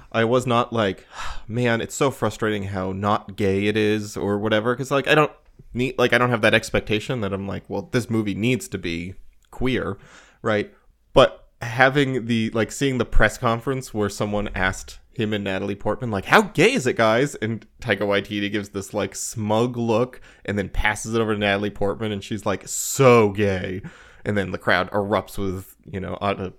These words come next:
applause. And then watching the movie, and it's like, yeah, you, it's, it's not that, it's not so gay. It's just a little tiny bit gay.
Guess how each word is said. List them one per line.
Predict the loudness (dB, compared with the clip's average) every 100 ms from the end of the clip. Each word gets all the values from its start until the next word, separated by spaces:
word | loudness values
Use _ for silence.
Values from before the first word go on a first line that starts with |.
| -12
applause. | -8 -4 -4 -4 -8 -16 _ _ _ _ 2
And | 2
then | 6
watching | 6 6 -2
the | 0
movie, | 0 0 0
and | 0
it's | -4 -2
like, | -4 -4 -8 _
yeah, | 2
you, | 4 2 -4
it's, | -8 -8 -10 -10 -10 -14
it's | -16 -16
not | -16 -16
that, | -12 -14 -14
it's | -10
not | -10
so | -8 -10 -6
gay. | -4 -6
It's | -8 -16 -20 _
just | -6 -4 -4
a | -4
little | -4 -4
tiny | -4 -4 -4
bit | -6 -6
gay. | -10 -10